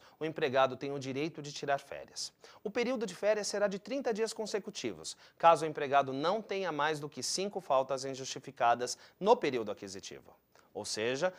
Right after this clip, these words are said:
no período de doze meses trabalhados a que se referem aquelas férias. O pagamento das férias deve ocorrer em até dois dias do seu início e deve respeitar a remuneração do empregado.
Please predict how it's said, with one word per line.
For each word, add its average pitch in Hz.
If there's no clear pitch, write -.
no 180
período 165
de 143
doze 208
meses 202
trabalhados 160
a 180
que 180
se 180
referem 170
aquelas 104
férias. -
O 131
pagamento 120
das 80
férias 82
deve 190
ocorrer 180
em 190
até 170
dois 170
dias 175
do 165
seu 175
início -
e 135
deve 139
respeitar 151
a 135
remuneração 139
do 117
empregado. 107